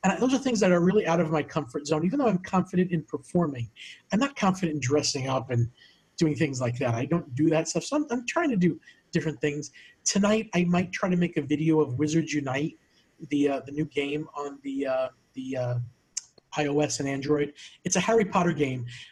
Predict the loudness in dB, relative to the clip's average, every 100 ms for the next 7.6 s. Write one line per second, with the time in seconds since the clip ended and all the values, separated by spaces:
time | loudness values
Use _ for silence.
0 | -2 2 2 4 6 8 8 6 2 -2
1 | 0 2 2 0 0 0 0 -2 0 -2
2 | 0 -4 -2 -2 0 0 0 0 -4 -8
3 | _ _ _ -2 0 2 2 2 -2 0
4 | 0 0 0 2 2 0 -4 -2 -4 -6
5 | _ _ -4 -2 2 4 4 4 2 4
6 | 4 4 2 2 2 2 2 2 0 2
7 | 4 4 2 2 0